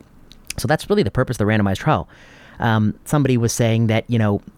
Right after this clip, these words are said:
online, you know, "We need randomized trials of drugs like selinexor, and we don't need randomized trials like drugs like the ret inhibitor." And I wish, uh, you know, what I want to say is I think our whole scale is miscalibrated in oncology.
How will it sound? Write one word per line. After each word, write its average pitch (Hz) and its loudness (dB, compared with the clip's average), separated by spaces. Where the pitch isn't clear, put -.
online, 110 2
you 120 0
know, 104 2
"We 117 2
need 165 2
randomized 131 2
trials 123 0
of 110 0
drugs 120 0
like 110 0
selinexor, 113 0
and 101 -2
we 104 2
don't 131 2
need 110 -4
randomized 107 0
trials 107 0
like 98 -2
drugs 104 0
like 101 -2
the 101 0
ret 117 2
inhibitor." 101 -6
And 123 0
I 139 2
wish, 202 0
uh, 110 -4
you 135 2
know, 127 2
what 120 4
I 131 4
want 131 2
to 113 0
say 120 0
is 113 0
I 113 2
think 156 0
our 113 2
whole 160 2
scale 156 2
is 95 0
miscalibrated 120 2
in 95 0
oncology. 92 0